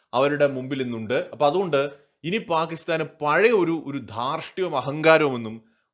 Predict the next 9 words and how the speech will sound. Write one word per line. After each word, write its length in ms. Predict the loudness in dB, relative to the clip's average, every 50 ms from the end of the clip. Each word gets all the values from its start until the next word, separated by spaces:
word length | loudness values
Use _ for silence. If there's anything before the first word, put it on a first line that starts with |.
| _ -12
ഉണ്ടാകാനിടയില്ല. 920 | -12 -6 -2 0 0 0 0 -2 -4 -4 -2 -2 -2 -2 -2 -4 -6 -8
ഇനി 120 | -8 -6 -4
അത് 160 | -4 -4 -4
ഉണ്ടാവുകയാണെങ്കിൽ 960 | -4 -2 0 2 4 4 4 2 2 0 0 2 2 0 0 -2 -4 -6 -8 -6 _ -2
അത് 120 | 0 0
പാകിസ്ഥാന്റെ 960 | 0 2 2 2 2 0 -4 -6 -2 2 2 2 2 2 2 2 2 2 0 -4
അവസാനത്തിന് 680 | -8 -8 -8 -6 -4 -2 -2 -2 -2 -4 -6 -8 -8 -8
കാരണമായേക്കാം. 800 | -6 -4 -4 -4 -4 -4 -6 -4 -4 -4 -4 -4 -6 -10 -10 -12 _ _ _ _ _ 0
അവരത് 420 | 2 2 4 2 2 0 0 -2